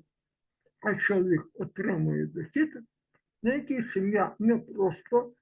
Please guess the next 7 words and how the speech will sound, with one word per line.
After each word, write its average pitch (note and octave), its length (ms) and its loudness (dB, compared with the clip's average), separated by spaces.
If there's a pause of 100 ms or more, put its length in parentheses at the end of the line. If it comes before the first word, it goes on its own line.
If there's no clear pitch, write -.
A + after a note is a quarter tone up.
(120)
зводить A3 640 0
кінці G#3+ 440 -4
з - 120 -12
кінцями, G#3 680 -2 (1120)
а G#3 140 2
може G3+ 540 -2
забезпечити G#3+ 1000 0